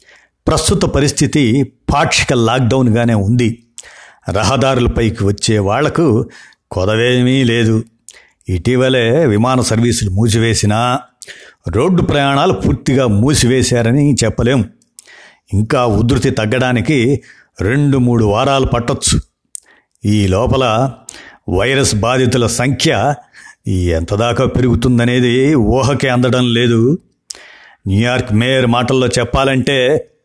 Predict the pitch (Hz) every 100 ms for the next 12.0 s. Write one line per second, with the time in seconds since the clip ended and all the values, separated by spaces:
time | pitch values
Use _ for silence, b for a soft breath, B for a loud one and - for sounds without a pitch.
0 | B B B B - 92 117 117 127 139
1 | - 110 123 - - 135 120 127 196 160
2 | 147 143 151 147 135 131 147 180 170 -
3 | B B B - 120 123 - 143 117 104
4 | 113 156 151 127 117 131 135 117 - 107
5 | 120 117 117 107 110 110 120 139 107 135
6 | b b b _ 120 98 95 95 - 123
7 | 117 110 98 113 - - _ B B B
8 | B B B 104 98 117 113 110 - -
9 | _ b b _ - 101 104 127 - 127
10 | 127 127 143 147 127 - - 104 120 117
11 | 123 107 98 123 135 123 113 160 151